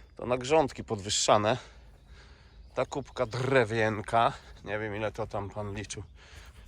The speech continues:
z transportem. O, trochę jest tam.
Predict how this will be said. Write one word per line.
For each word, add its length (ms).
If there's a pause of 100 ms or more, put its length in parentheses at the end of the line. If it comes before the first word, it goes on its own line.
(140)
z 180
transportem. 880 (2500)
O, 280 (1400)
trochę 320
jest 340
tam. 80